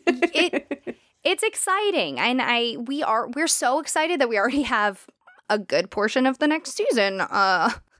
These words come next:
Speaker 1: kind of set down.
Speaker 2: Mm-hmm. But we don't have the full season set, so if there are stories that you're really excited about or ones that you
Speaker 1: Mm-hmm.
Speaker 2: wanna hear, you can always reach out to us, uh, at willing and fable dot com or at our Instagram. We are at Willing and Fable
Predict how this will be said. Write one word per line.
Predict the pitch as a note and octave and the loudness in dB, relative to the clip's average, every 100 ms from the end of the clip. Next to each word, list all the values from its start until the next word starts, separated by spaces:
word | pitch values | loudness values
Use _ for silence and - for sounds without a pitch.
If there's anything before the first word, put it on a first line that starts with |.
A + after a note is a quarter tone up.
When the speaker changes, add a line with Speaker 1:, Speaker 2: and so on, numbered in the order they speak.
| _ - - | _ -20 -8
Speaker 1:
kind | B3+ A#3 D4 | 0 0 0
of | F4+ | -2
set | - F#4 - C5 | 0 -2 0 0
down. | A3+ G3+ B3 | 0 0 -2
Speaker 2:
Mm-hmm. | - G#3 G3 G3+ A#3 - | 0 0 2 2 2 0
But | D4+ A#3+ - _ _ _ - | 2 2 -2 _ _ _ 0
we | G#3 | 2
don't | G#3 G#3 | 4 2
have | F3+ | 0
the | |
full | F3+ C#4 | 0 0
season | A#3+ F3 D#3 | 2 0 0
set, | - D#3 D3 | 2 2 0
so | - F3 | 0 -2
if | E3+ | 2
there | F3 | 0
are | |
stories | F3 F3 E3+ D#3+ | 2 2 2 0
that | D#3+ | -4
you're | D3+ | -2
really | C#3 | -2
excited | C#3 A#3 A#3+ A3+ | -2 0 0 2
about | A3 G3+ | 2 2
or | F3 | 2
ones | E3 F3+ | 2 2
that | B3 | 4
you | |
Speaker 1:
Mm-hmm. | E3+ | 4
Speaker 2:
wanna | D#3 D3+ | 0 -2
hear, | D#3 | -4
you | E3 | -4
can | F3 - | -4 -2
always | E3 F3 F3 | 2 2 0
reach | E3 | -2
out | D3+ D3 | -2 -4
to | E3+ D#3 | -2 -2
us, | E3 F3 - - | -2 -4 -8 -4
uh, | D#3 D3 | -2 -2
at | - E3 | -4 -2
willing | E3+ F3+ | 0 2
and | F#3+ | 2
fable | F3 E3 | 0 -2
dot | D#3 D#3 | -2 -6
com | - A#3+ C4 C#4 - | -2 0 2 0 0
or | D#3+ F3 F3 - | -2 0 0 -2
at | D#3 | -4
our | D3+ | -2
Instagram. | - A#3 - G#3+ G3+ G3 G3 G3+ | 0 -2 -4 -2 0 2 0 -2
We | D#3+ D#3+ | -4 -4
are | - D#3 D3+ D3 - | -2 -2 -2 -4 -2
at | E3 F3+ F3+ | 0 0 -2
Willing | E3+ E3 D#3 | -2 -2 -4
and | D#3+ | -4
Fable | E3 D#3 D#3+ D#3+ | -6 -4 -2 -4